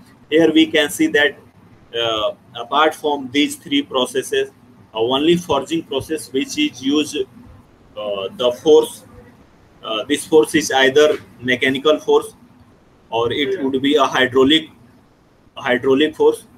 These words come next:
Speaker 1: Thus, we can see that, mm, forging is a deformation process in which the material is, the material we are producing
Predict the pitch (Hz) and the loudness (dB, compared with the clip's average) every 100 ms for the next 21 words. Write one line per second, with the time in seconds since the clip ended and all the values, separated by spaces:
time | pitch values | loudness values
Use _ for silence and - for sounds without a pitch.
0 | - _ - 131 131 139 143 143 135 - | -20 _ -6 -6 -4 -4 -2 -2 -2 -2
1 | 151 147 147 151 - _ _ _ _ _ | -2 0 0 -2 -6 _ _ _ _ _
2 | _ - 117 110 - 143 127 147 151 143 | _ -20 -16 -16 -6 -4 -2 0 2 0
3 | 139 139 135 131 123 147 127 135 127 135 | 0 -2 -2 -4 -6 -8 -4 -4 -2 -6
4 | 135 131 139 - 131 127 123 135 131 127 | -6 -6 -6 -4 -2 -2 -2 -2 2 2
5 | 127 - - - - - - - _ - | 0 -6 -16 -20 -20 -20 -20 -20 _ -20
6 | - - _ _ _ _ _ _ _ _ | -20 -20 _ _ _ _ _ _ _ _
7 | _ _ _ 127 127 135 131 143 143 143 | _ _ _ -8 -4 -2 -2 0 0 0
8 | 139 135 135 139 131 131 127 151 156 | 2 2 0 0 2 2 0 -2 -4